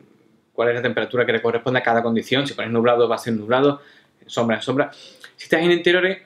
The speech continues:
fijaros si son, si son, si veis una luz blan-, más blanquecina, entonces, pues, se puede semejar a la luz del, del sol.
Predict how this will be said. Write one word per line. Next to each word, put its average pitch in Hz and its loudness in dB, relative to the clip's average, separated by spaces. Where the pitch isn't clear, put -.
fijaros 143 0
si - -12
son, 127 -2
si - -10
son, 127 -8
si - -10
veis 113 0
una 123 -6
luz 123 -4
blan-, 123 -2
más 117 -8
blanquecina, 123 -2
entonces, 131 -10
pues, 131 -2
se 139 0
puede 131 0
semejar 135 -2
a 117 -10
la 110 -6
luz 120 0
del, 117 2
del 113 0
sol. 165 2